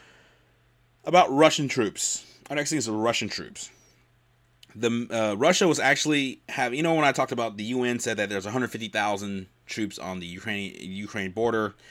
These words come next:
Uh, what had happened was Ukraine, um, excuse me, Russia was actually having military drills in the south part of Crimea, which they had annexed in twenty fourteen,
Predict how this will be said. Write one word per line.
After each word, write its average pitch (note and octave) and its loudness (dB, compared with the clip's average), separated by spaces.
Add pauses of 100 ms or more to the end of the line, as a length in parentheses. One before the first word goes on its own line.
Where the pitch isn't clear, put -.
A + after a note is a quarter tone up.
(560)
Uh, G2+ -4
what C#3 0
had D3+ 4
happened E3 4
was G#2+ 2 (540)
Ukraine, D#3 0
um, B2 0
excuse A2+ -2
me, G2 -6
Russia D3+ 4
was C3+ 2
actually C3+ 2
having A#2 2
military D3 4
drills A2+ -2
in A2+ -8
the G#2 -4
south C#3 0 (600)
part B2+ 0
of G#2+ -2
Crimea, A#2 4
which F#2+ -4
they F#2 -4
had F#2+ 0
annexed E2 -8
in A2 -10
twenty G#2+ -6
fourteen, B2 -2